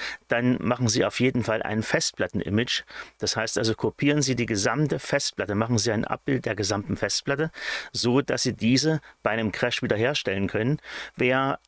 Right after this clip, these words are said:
ein, äh, eine FreePBX in einer virtuellen Maschine betreibt, der hat's einfacher. Für den reicht es aus, wenn er sich einen Snapshot macht. Denn, wie gesagt, es ist ein manueller Prozess, bei dem man Fehler machen kann. Es kann mal was stocken und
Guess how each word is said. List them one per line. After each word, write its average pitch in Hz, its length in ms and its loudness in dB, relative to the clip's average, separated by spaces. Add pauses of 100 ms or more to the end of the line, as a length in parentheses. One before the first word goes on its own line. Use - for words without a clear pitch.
ein, 113 600 2
äh, 107 320 6 (200)
eine 110 280 2
FreePBX 113 720 0
in 113 80 2
einer 104 200 2
virtuellen 135 380 2
Maschine 127 380 4
betreibt, 123 400 -2
der 104 80 -2
hat's 101 220 -2
einfacher. 113 520 0 (340)
Für 113 140 -2
den 117 160 2
reicht 104 300 0
es - 100 0
aus, 101 320 0
wenn 104 120 2
er 101 80 2
sich 120 220 0
einen 107 320 0 (140)
Snapshot 120 600 0
macht. - 360 -4 (480)
Denn, 123 360 4 (640)
wie 139 120 4
gesagt, 131 420 2
es - 160 0
ist - 380 -2
ein 110 260 4
manueller 120 500 4
Prozess, - 540 0
bei 101 140 -2
dem 101 180 -2
man 90 160 2
Fehler 139 300 0
machen 143 240 2
kann. 131 260 0
Es - 160 -2
kann 101 180 0
mal 92 140 2
was 82 180 0
stocken 123 380 0 (420)
und 135 360 2